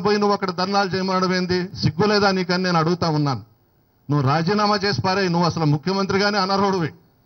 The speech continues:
నువ్వు పొద్దున్న లేసి ఏ ఎమ్మెల్యేకి అంతిచ్చి కొందాం ఈ దారిలోనే ఉన్నావే తప్ప, ఒక చంటబ్బాయి ఉన్నాడు లోకేష్, అతన్ని ఒకరిని పెట్టి కలెక్షన్ కింగ్ ఆయన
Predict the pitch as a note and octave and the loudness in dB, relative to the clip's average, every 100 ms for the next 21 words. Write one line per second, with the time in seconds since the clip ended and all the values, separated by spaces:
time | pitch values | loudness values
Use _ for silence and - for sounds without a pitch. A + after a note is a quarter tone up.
0 | _ - E3 D#3+ D3+ D#3 G3 G3+ G3 G#3 | _ -4 -2 0 0 0 0 0 0 0
1 | F3+ F#3+ G3 G3+ G3+ G3+ F3+ F3+ G3+ - | 0 0 -2 -2 0 0 -2 -2 -2 -2
2 | F#3 F#3+ G3 G3 F3 _ _ _ _ _ | -4 -2 -2 -2 -6 _ _ _ _ _
3 | _ _ _ _ _ _ _ - D#3+ G3 | _ _ _ _ _ _ _ 2 4 4
4 | F#3 E3+ D#3 E3+ G3 G3+ G#3 G3+ F#3 F#3+ | 2 0 0 4 4 4 2 2 2 2
5 | G3 G3 F#3 F3 F#3+ F3 F3 - - _ | 2 0 -2 -2 0 0 -2 -6 -20 _
6 | - - - - _ _ _ - _ _ | -20 -20 -20 -20 _ _ _ -20 _ _
7 | C#3+ E3 E3+ F3+ G3 F#3 G3 F#3 F#3 E3 | -2 0 2 2 0 0 0 0 0 -2
8 | C3 - C3 F3 F#3 F#3 - B2 - _ | -4 -8 -2 0 2 0 0 -2 -6 _
9 | _ _ _ - D#3+ G3 F#3+ F#3+ F#3+ F3 | _ _ _ 0 2 2 2 2 0 -2
10 | F#3+ G3+ F#3+ F3+ - _ E3+ G3 - G3+ | -2 0 0 -2 -6 _ -2 -2 0 -2
11 | F#3+ G3 G3+ F#3+ | -2 -4 -2 -2